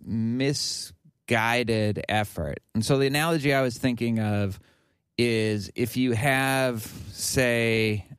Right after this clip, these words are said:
I don't know, like, engineers are working on an airplane and the engineers are working on the parts,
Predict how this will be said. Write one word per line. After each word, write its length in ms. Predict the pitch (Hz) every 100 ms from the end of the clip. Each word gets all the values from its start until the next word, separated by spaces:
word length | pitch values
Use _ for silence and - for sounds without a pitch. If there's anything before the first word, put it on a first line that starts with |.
| _
I 60 | 117
don't 120 | 123
know, 120 | 113
like, 180 | 101 101 -
engineers 600 | 139 139 135 131 131 120
are 100 | 110
working 300 | 117 123 117
on 100 | 104
an 100 | 104
airplane 680 | 113 113 117 117 120 123 101 - _ _ _ _ _
and 760 | 113 107 107 104 101 101 98 92 - 104
the 160 | 110
engineers 500 | 123 131 131 135 131
are 120 | 120
working 300 | 117 117 127
on 140 | 113 107
the 60 |
parts, 580 | 90 - 117 143 - -